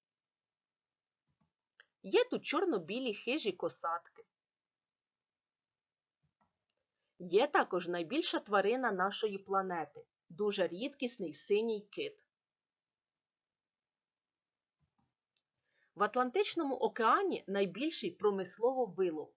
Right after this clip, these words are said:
оселедців, тріски,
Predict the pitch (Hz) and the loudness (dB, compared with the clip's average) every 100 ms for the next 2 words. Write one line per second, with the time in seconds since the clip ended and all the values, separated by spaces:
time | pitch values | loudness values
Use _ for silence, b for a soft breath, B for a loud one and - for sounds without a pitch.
0 | _ 330 - 185 156 160 170 - 202 - | _ -8 -2 0 2 -2 -6 -12 -12 -12
1 | _ _ _ _ _ _ _ _ _ _ | _ _ _ _ _ _ _ _ _ _
2 | _ 240 294 - - 170 170 | _ -4 -4 -6 -4 -4 -4